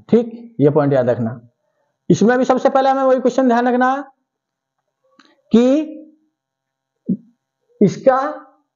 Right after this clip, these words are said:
क्या है, इसकी स्थापना कब हुई। तो सबसे पहला question वही बनेगा, स्थापना उन्नीस सौ बहत्तर।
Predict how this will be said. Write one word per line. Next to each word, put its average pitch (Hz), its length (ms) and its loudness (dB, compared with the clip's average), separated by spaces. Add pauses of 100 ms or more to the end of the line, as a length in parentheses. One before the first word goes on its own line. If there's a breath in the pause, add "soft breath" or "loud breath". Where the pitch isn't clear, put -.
क्या 220 200 0
है, 233 180 0
इसकी 233 240 0
स्थापना 233 420 0
कब 196 180 0
हुई। 120 180 -4 (300)
तो 180 60 2
सबसे 214 280 2
पहला 254 220 2
question 240 280 0
वही 254 200 2
बनेगा, 233 480 2
स्थापना 208 800 -2 (340)
उन्नीस 190 360 2
सौ 254 80 4 (580)
बहत्तर। 151 760 -2